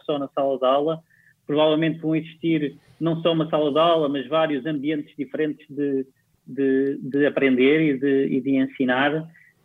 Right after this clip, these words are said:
Eh, e pronto, e a, e a programação, ou o problem solving, ou o pensamento computacional, é uma das skills, eh, que já são hoje necessárias e que vão ser cada vez mais necessárias no futuro, eh, tendo em conta, quer dizer, toda a transformação que nós estamos a assistir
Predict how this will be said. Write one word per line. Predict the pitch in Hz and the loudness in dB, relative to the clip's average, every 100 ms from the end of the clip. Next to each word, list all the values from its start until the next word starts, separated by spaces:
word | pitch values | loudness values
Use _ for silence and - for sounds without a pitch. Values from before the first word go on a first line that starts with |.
| _ | _
Eh, | 156 156 165 | 2 4 2
e | 170 | 0
pronto, | 165 185 165 156 | 0 0 0 2
e | |
a, | 147 | 2
e | 151 139 | 2 0
a | 143 | -2
programação, | 143 147 147 143 131 143 156 175 | -2 -2 0 -2 0 0 2 0
ou | 147 123 120 117 117 | -4 -2 -4 -6 -8
o | 123 | -8
problem | - 131 127 117 - | -2 0 0 -6 -2
solving, | 139 156 139 131 127 | 0 2 0 -2 -2
ou | 127 | -2
o | 123 | -4
pensamento | 139 - 139 131 | -6 -4 -4 -4
computacional, | - 135 - 139 156 147 156 170 - - _ _ - | -4 -6 -6 -8 -2 0 0 -2 -8 -20 _ _ -2
é | 165 | 2
uma | 160 | 2
das | 156 151 | 0 -4
skills, | - 170 151 135 - _ - | -4 -2 -2 -4 -12 _ -6
eh, | 147 147 147 - _ _ | -2 -2 -2 -6 _ _
que | - 147 135 | -2 0 0
já | 131 135 | 0 -2
são | 156 135 | -2 -2
hoje | 131 135 | -2 -4
necessárias | 135 _ - 139 139 151 135 | -8 _ -2 0 0 -2 -4
e | |
que | 135 | -6
vão | 143 | -8
ser | - | -6
cada | 131 131 | -4 -2
vez | 127 | 0
mais | 139 131 127 | 0 0 -2
necessárias | 127 135 - 123 131 | -8 -10 -2 0 0
no | 127 139 | -2 -4
futuro, | - 160 180 185 - _ _ _ | -2 0 0 0 -10 _ _ _
eh, | 180 | -2
tendo | 180 208 208 | 0 0 2
em | 202 | 2
conta, | - 190 190 202 | 0 0 2 0
quer | 196 170 | 0 -2
dizer, | 147 | -2
toda | 170 180 | -2 -4
a | |
transformação | 170 175 165 170 170 170 170 | -4 -8 -8 -6 -4 -2 -4
que | 165 | -4
nós | 160 147 | -8 -6
estamos | 156 143 | -6 -4
a | 143 | -4
assistir | 143 - _ 151 151 175 | -4 -6 _ -2 -2 -4